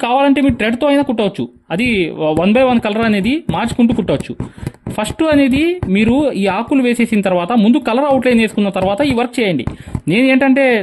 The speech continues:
తొందరలో ఏంటంటే ఈ మొత్తం ముందు, ఆ,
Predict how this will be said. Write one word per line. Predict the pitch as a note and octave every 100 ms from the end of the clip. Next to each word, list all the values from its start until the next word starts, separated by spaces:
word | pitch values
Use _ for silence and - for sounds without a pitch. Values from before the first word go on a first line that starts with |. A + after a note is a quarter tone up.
| -
తొందరలో | G#3 B3 B3 A3+
ఏంటంటే | G3+ G#3 A#3+ D#4 - _ - - F3
ఈ | G3+ F#3 F3
మొత్తం | F#3 B3 G#3
ముందు, | G3 A3 D#4 - - - - - - - _
ఆ, | -